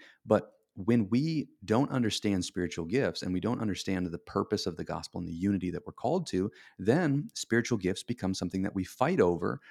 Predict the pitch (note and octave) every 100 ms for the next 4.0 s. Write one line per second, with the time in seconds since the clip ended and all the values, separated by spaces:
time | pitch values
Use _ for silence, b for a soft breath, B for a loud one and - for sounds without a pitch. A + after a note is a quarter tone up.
0 | B G2+ G2 G2 G2+ F#2+ - E2 F2 F2
1 | F2 - _ _ - F#2 E2+ F#2 - F#2+
2 | G2 - - G2+ G#2 - G2+ A2+ G#3 -
3 | E2 - - B B - G#2+ - A#2